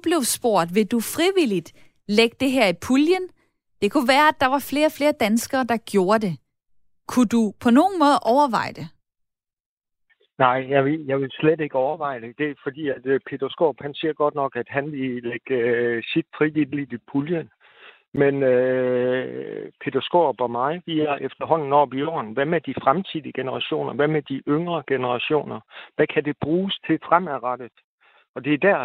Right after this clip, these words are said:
Speaker 2: det er der, min skepsis godt ligger. Hvad med mine børn? Hvad med, hvad med, hvad med, hvad med deres, deres børn, hvor det er sådan, at man har et D N A til at ligge, så man kan præge den fremtidige udvikling?
Speaker 1: Mm.
Speaker 2: Øh, også,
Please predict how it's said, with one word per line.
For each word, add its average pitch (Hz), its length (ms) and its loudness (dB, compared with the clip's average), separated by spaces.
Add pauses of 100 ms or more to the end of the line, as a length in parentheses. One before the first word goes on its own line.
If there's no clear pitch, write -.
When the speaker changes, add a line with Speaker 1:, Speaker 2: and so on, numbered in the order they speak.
(140)
Speaker 2:
det 151 80 -2
er 139 140 -4
der, 180 100 2
min 147 240 -2
skepsis - 440 -6
godt 170 200 2
ligger. 180 240 -4 (400)
Hvad 151 120 4
med 196 140 2
mine 190 340 0
børn? 143 320 0 (720)
Hvad 165 180 4
med, 185 100 0 (140)
hvad 165 180 2
med, 180 100 -6 (180)
hvad 170 120 0
med, 190 160 -8 (140)
hvad 165 200 2
med 170 60 -4 (100)
deres, 170 340 0 (140)
deres 180 300 -2 (100)
børn, 139 280 2
hvor 147 160 -2
det 139 140 -2
er 143 140 2
sådan, 151 280 0
at 120 120 -6
man 127 160 -6
har 151 320 -2 (100)
et 123 80 -8 (100)
D - 20 -4 (220)
N - 20 -8 (180)
A - 20 0 (240)
til 175 80 -2 (120)
at 120 60 -8 (140)
ligge, 160 200 -2 (420)
så - 140 2
man 135 280 -2
kan 135 80 -8 (240)
præge 143 240 0
den 143 260 -6
fremtidige 131 560 -8
udvikling? 135 600 -4 (160)
Speaker 1:
Mm. 208 440 -2
Speaker 2:
Øh, 117 420 2 (540)
også, 170 240 2